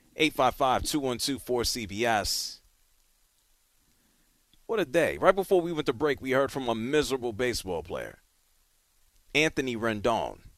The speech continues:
It's like, "Hey, man, are you, you looking forward to baseball this year? Is it a top priority?" He's like, "Man," like, "No, not a top priority."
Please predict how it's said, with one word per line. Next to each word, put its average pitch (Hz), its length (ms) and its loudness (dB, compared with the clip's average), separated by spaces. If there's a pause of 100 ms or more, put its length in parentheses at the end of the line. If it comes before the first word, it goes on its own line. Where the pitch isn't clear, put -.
(800)
It's - 140 -8
like, 117 180 0
"Hey, 196 140 6
man, 175 320 0
are 165 40 -2
you, 180 640 -8
you 170 340 -10
looking 180 240 -2
forward 180 220 2
to 170 80 0
baseball 185 480 0
this 185 240 0
year? 190 120 2
Is 160 100 0
it 151 80 0
a 151 60 -2
top 170 300 0
priority?" 175 460 2
He's 165 120 -6
like, 147 200 -10
"Man," 151 460 -8 (1000)
like, 104 220 0
"No, 87 280 -4
not 107 240 -4
a - 40 -8
top - 320 -6
priority." 90 600 -6